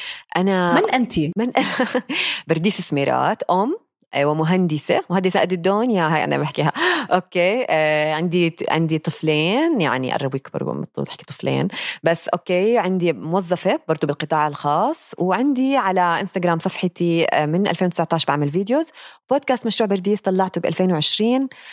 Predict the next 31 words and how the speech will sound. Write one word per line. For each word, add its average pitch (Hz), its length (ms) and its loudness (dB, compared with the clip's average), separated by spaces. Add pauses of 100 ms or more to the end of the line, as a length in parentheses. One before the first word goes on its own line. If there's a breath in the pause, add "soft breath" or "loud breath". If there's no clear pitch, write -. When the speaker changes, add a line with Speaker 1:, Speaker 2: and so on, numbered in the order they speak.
(160 loud breath)
Speaker 1:
خمسة - 240 -2
وأربعين 160 300 2
حلقة 165 320 -2
لهلأ، 226 500 2
قربنا 160 300 -2
نوصل 160 220 0
مية 160 200 2
ألف 156 200 -2
داونلود. 214 640 0 (360 loud breath)
Speaker 2:
أوه. 359 80 0
Speaker 1:
فياي، 453 580 6
ياي، 262 160 2
ياي. 190 240 0 (260 loud breath)
فبودكاست 175 840 0
مشروع 180 180 2
برديس 170 260 -2
بحكي 233 240 2
فيه 160 180 0
عن 139 240 0
تخطيط - 400 -2
العادات، 156 600 0 (180)
آه، 143 600 0 (120)
وبناء 147 840 2
العادات، 156 640 0 (220 soft breath)
مثل 185 200 2
الاستيقاظ 151 600 -2
باكرًا، 151 440 0
مثل 151 340 -4
ال-، 143 580 0 (580 loud breath)
آه، 143 400 0 (260)
مثل 165 180 0